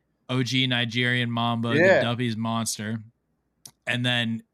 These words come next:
Speaker 1: Big Nick, Crypto Nick, who's the thirty-three point three fucking tweez guy,
Speaker 2: Mm-hmm.
Speaker 1: shoeies for days. Those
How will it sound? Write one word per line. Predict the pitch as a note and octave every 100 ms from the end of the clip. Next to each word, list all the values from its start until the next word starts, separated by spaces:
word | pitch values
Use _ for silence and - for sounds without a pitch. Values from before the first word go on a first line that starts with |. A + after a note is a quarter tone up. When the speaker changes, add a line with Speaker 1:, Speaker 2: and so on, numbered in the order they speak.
| _
Speaker 1:
Big | A2+ C3 A#2
Nick, | A#2 A#2+ A2+ - -
Crypto | C#3+ A#2+ B2+
Nick, | A2+ A2+ A2 - _ _ _ -
who's | B2+
the | A#2 A#2+
thirty-three | - C3+ C3+ - - C#3+ C#3
point | C#3 C3 A2+
three | C3 C3 B2+ A#2+ A2+ _ _ _ -
fucking | C3 B2+ A2+
tweez | - C#3+ C3+ C3 A2+
guy, | A#2 G#2+ G2+ G2+ G#2
Speaker 2:
Mm-hmm. | C3+ B2+ B2+
Speaker 1:
shoeies | B2+ C3+ C3+ C3 -
for | B2+
days. | A2+ A#2 A2 G#2+ G#2 - _ _ _ _
Those | B2+ C3 D#3+ F3 E3+